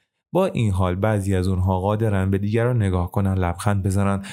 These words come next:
و از زبان غیر کلامی خود در ارتباط‌ها بهره بگیرن. ممکنه این کودکان به جای نگاه کردن طبیعی به چشم دیگران،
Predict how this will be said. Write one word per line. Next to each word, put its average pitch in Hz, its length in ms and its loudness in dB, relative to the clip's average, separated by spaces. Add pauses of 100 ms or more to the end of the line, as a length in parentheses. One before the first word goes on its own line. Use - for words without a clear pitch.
(180)
و 110 80 0
از 107 160 0
زبان 120 340 0
غیر 98 220 2
کلامی 90 420 0
خود 90 220 -2
در 98 200 0
ارتباط‌ها 127 500 0
بهره 95 380 0
بگیرن. - 400 -4 (420)
ممکنه 123 460 0
این 110 200 0
کودکان 98 480 0
به 101 80 0
جای 123 160 0
نگاه 107 300 0
کردن 101 380 0
طبیعی 104 380 0
به 104 100 0
چشم 110 280 -2
دیگران، 127 420 0